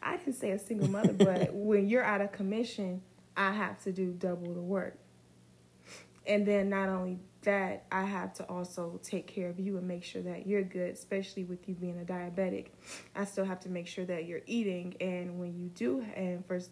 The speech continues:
Speaker 1: for the people who are listening who's never had a toothache, that, that is by far the worst pain that I've ever felt. And I've had four kids. So that should tell you something right there.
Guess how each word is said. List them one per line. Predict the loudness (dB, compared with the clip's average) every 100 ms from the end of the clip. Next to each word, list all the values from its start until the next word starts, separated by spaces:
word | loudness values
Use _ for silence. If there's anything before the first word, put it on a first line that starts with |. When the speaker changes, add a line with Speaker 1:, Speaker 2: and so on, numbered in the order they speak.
| -12 -8
Speaker 1:
for |
the | -6
people | -2 -4 -2 -4
who | -2 0
are |
listening | 0 -2 -2 -6 -2
who's | -2 0
never | 0 0 -2
had | -6 -6
a |
toothache, | -4 -4 -4 -6 -6 -12 -20 -20 -20 -20 -20 -20 -20 -8 0
that, | 2 2 0 -6 -18 -20 -20 -20 -20 -10
that | 0 0 2
is | 0
by | 0 -2
far | -2 -2 -2
the | -2
worst | 0 0 0 -2
pain | -4 -4 -4 -6
that | -6 -6 0
I've | 2 4 0
ever | -4 -6
felt. | -8 -8 -6
And | -2 2
I've | 4
had | 2 -2 -2
four | -4
kids. | 0 -2 -2 -8 -14 -16 -20 -20 -20 -20 -20 -20 -20 -20 -20 -20
So | -4 -2 0 0
that | 2 2
should | -2
tell | -2 0
you | -2
something | -6 -10 -8
right | -8 -8 -4
there. | -4 -4 -10